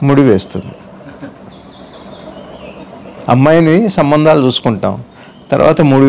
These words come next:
వేస్తాం. ఆ ముడి ఒక హక్కుగా, ఒక శాసనంగా, ఒక అపార్థంగా తయారవ్వాల. భార్య భర్తల సంబంధం అంటే అక్కర్లేదా అండి అంటే అది సత్యమా? పెళ్ళయిందా, పెళ్ళి కాలేదే కాదు.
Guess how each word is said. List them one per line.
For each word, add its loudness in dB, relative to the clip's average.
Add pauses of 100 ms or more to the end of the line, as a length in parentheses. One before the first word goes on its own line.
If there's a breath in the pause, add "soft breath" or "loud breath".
వేస్తాం. -4 (500 loud breath)
ఆ 2
ముడి 2 (680)
ఒక 0
హక్కుగా, 2
ఒక 2
శాసనంగా, 0
ఒక 0
అపార్థంగా 2
తయారవ్వాల. 0
భార్య 0
భర్తల 0
సంబంధం -2 (220 loud breath)
అంటే 0
అక్కర్లేదా 2
అండి 2
అంటే 0
అది 2
సత్యమా? 0 (3500)
పెళ్ళయిందా, 4
పెళ్ళి 2
కాలేదే 0
కాదు. -8